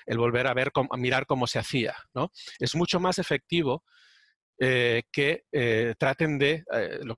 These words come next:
que se dice, practicar la evocación. Y po-, y por lo tanto, también en nuestras recetas tenemos que asegurarnos que habrá actividades en que les vamos a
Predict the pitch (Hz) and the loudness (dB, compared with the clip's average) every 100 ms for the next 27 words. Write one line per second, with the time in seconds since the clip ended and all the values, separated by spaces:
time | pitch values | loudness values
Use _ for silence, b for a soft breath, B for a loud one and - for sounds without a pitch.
0 | _ 123 131 160 - - 131 139 135 139 | _ -6 -2 0 0 -2 -2 -2 2 0
1 | 123 117 - - 113 113 147 180 160 175 | 0 -4 -4 -2 -4 -4 0 2 2 2
2 | 170 190 175 202 - _ 131 143 170 160 | 2 0 2 -2 -2 _ -2 2 2 2
3 | 135 - 139 135 127 - - 151 165 - | 0 -2 -2 -2 -4 -2 0 0 -2 -10
4 | b b 127 160 170 165 160 156 156 143 | b b 0 0 0 0 2 2 0 -4
5 | - 135 156 226 - 170 139 143 165 143 | 0 0 2 0 0 -4 0 0 0 -2
6 | - - 131 123 127 120 113 - 113 151 | -4 -4 -4 -2 0 0 -2 -8 -4 0
7 | 185 175 165 - - 147 143 | 0 0 -2 -4 -2 0 0